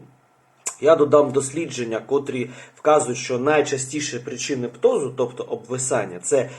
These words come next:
кількість вагітностей, це ізбиточний, е,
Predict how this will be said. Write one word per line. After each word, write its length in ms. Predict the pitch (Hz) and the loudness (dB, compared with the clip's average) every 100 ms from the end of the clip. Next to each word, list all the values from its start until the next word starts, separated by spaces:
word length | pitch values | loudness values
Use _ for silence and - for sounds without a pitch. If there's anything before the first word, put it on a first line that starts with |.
| - _ | -20 _
кількість 460 | 165 165 - 127 | -2 -2 -2 -6
вагітностей, 680 | 120 123 202 226 214 - 180 | -2 -2 -2 0 0 0 -2
це 220 | 170 - 156 | 0 4 2
ізбиточний, 1300 | - 139 127 117 123 156 160 131 - 127 127 120 113 - - - | 2 -4 -6 -8 -6 -4 -2 -4 -4 -4 -4 -4 -6 -14 -10 0
е, 520 | 120 120 120 120 | 4 6 6 6